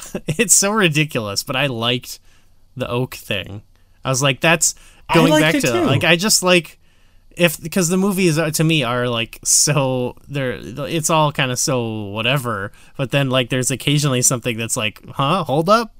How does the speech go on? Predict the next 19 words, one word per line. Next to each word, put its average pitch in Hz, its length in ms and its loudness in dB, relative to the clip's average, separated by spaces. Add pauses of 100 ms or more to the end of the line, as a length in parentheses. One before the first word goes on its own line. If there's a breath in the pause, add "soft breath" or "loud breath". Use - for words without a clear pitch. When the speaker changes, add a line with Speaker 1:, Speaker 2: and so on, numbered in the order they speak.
Speaker 1:
<laughs> - 140 -20
Like, - 160 -4
that's - 280 0
fucking 165 460 -4
weird. 135 500 -2
Speaker 2:
<laughs> - 1300 -6
Speaker 1:
Like, 165 120 4
he's 190 180 4
known 165 260 4
him 196 120 -2
for 180 120 2
so 160 300 2
long, 135 540 -2 (200)
<laughs> - 200 -8
and, 196 280 4
like, 180 280 0
this 160 240 0
is 160 160 -4
the, 143 200 -6